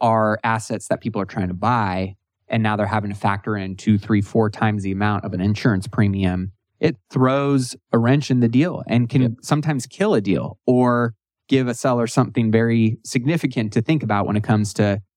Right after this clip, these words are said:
Speaker 1: what kind of concession they might be providing. So I think there's still a lot of these things that need to get worked through in the real estate market that are headwinds that are gonna continue to be a challenge. And I think that we're gonna start seeing some of this stuff really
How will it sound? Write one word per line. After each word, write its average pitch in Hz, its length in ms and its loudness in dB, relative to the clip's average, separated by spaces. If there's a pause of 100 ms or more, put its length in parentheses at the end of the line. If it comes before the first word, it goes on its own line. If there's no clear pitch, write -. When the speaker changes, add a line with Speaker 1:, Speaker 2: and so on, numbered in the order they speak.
(160)
Speaker 1:
what 123 140 0
kind 113 120 2
of 101 80 -2
concession 113 480 0
they 101 80 0
might 90 200 -10
be - 80 -4
providing. 90 480 -2
So 117 280 -2 (360)
I 147 100 -2
think 240 180 4
there's 185 180 2
still 170 300 -2
a 131 80 2
lot 107 280 0
of 110 100 0
these 110 300 2
things 123 320 2
that 98 120 -2
need 113 160 0
to 113 80 -6
get 101 260 -2 (640)
worked 127 460 0
through 131 520 2
in 107 120 0
the 104 80 4
real 107 160 4
estate 98 400 -2
market 120 420 0 (200)
that 90 260 -2
are 123 180 2
headwinds 98 760 -8 (380)
that 101 120 0
are 95 60 2
gonna 98 160 2
continue 131 400 2
to 135 60 4
be 131 120 2
a 127 40 2
challenge. 95 720 -8 (420)
And 104 340 0
I 95 80 -2
think 117 240 -2
that 98 140 0
we're 104 120 0
gonna 101 140 2
start - 360 -2
seeing 117 400 2
some 101 220 -2
of 95 60 -4
this 92 140 -2
stuff 92 300 -2
really 110 480 2